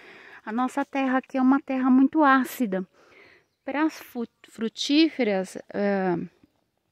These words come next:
limão, laranja, é, ela fica muito suscetível à doença.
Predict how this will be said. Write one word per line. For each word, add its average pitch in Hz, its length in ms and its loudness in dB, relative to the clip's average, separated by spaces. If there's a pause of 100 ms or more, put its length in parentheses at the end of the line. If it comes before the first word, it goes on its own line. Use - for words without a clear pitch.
(160)
limão, 214 520 4
laranja, 220 680 4
é, 208 440 4
ela 208 200 0
fica - 260 -6
muito 233 220 0
suscetível 247 800 -2
à 180 80 2
doença. 180 560 -2